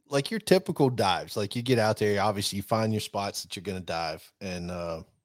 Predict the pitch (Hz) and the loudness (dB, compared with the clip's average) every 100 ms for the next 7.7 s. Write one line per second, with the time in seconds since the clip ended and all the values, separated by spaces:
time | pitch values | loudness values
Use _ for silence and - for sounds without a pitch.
0 | _ _ _ - 101 87 87 90 90 98 | _ _ _ -6 -2 0 0 -2 -2 0
1 | 95 - 113 95 95 92 113 113 131 139 | 0 2 4 4 2 2 4 6 8 6
2 | 120 120 117 104 120 104 95 92 90 87 | 8 6 6 4 4 4 0 0 -2 -6
3 | - - 104 90 87 87 - - - - | -10 -6 -4 -2 -2 -4 -6 -12 -20 -20
4 | _ _ _ - 113 98 90 - 113 107 | _ _ _ -6 -2 -2 -4 -6 -2 -2
5 | 101 - 110 139 135 123 120 - 104 123 | -4 -6 -2 2 6 6 4 0 0 0
6 | 123 120 - 107 107 - 107 98 95 92 | 0 -2 0 2 2 0 -4 -2 -2 -4
7 | 110 101 101 95 98 92 | -4 0 0 2 0 0